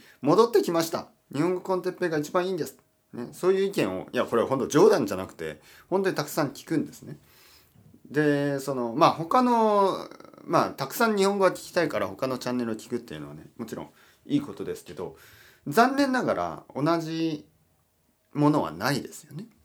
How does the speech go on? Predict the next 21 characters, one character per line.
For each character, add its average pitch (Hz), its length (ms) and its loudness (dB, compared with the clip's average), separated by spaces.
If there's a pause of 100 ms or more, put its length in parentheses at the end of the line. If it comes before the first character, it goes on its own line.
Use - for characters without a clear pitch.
(920)
は 92 320 -6
い。 - 40 -20 (340)
残 202 180 4
念 254 140 0
な 254 80 -4
が 123 100 0
ら 92 180 0
僕 110 240 -8
は 139 120 4
世 143 120 -4
界 117 160 -6
に 85 80 -10
一 80 60 -14 (120)
人 107 100 -6
し - 100 -18
か - 100 -18
い 73 80 -16
な 92 160 -10
い 90 60 -10
の 80 120 -12
で、 95 300 -8